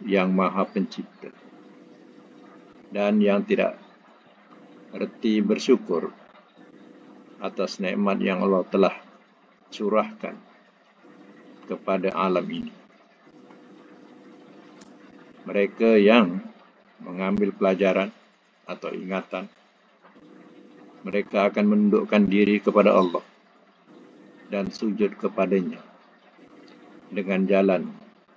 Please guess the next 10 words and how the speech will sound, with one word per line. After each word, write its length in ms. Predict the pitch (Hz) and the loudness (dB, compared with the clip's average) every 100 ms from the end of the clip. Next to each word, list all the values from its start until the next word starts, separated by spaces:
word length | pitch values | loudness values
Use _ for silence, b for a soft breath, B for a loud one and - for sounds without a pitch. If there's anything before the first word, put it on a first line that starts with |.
| _ _ _ 107 | _ _ _ -10
tunjuk 320 | 98 92 95 | -8 -6 -4
ajar 400 | 98 95 98 87 | -2 0 0 0
daripada 560 | 92 90 90 87 101 - - - _ _ _ _ _ _ | 0 -2 -2 0 -2 -2 -10 -20 _ _ _ _ _ _
Rasulnya. 720 | - 98 90 - 90 82 78 - _ _ _ _ - - - - - - - - - - - 101 | -6 -4 -4 -6 -6 -8 -12 -20 _ _ _ _ -20 -20 -20 -20 -20 -20 -20 -20 -20 -20 -16 -10
Tapi 480 | 95 - 123 87 78 - - - - _ _ _ - - | -8 -2 0 0 -6 -18 -20 -20 -20 _ _ _ -20 -16
mereka 400 | 95 95 92 110 | -6 -6 -2 0
yang 320 | 107 107 110 | 2 2 2
mengingkarinya, 880 | 104 104 107 104 107 104 107 104 107 - - | 2 2 2 4 6 6 6 2 0 -6 -14
mengingkari 640 | - 95 95 95 107 107 107 | -6 -2 -2 0 2 4 4
Rasul, 400 | 101 104 110 | 4 2 -4